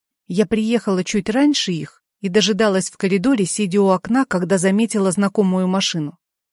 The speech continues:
Сперва вышел Кир, а затем, обойдя автомобиль, он помог выйти девушке.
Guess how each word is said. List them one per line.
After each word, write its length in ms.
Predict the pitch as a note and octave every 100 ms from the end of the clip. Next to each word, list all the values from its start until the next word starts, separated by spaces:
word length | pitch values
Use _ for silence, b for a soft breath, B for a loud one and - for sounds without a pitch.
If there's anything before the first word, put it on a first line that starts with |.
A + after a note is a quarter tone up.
| _ _ _ _ _
Сперва 540 | - - F#3 F3+ C4+
вышел 400 | G#3 A3 - E3+
Кир, 360 | D#3 - B3+ C#4+ _ _
а 120 | - F3+
затем, 540 | F#3+ F#3+ - C#4+ D4 -
обойдя 480 | F3+ F3 G3+ F#3 G3
автомобиль, 640 | E3+ G3+ F#3 F#3 F3+ D3+ -
он 200 | G3+ G3
помог 400 | G#3 G#3 C#4+ -
выйти 380 | G3+ A#3+ - A#3+
девушке. 560 | G3+ E3 C#3+ - -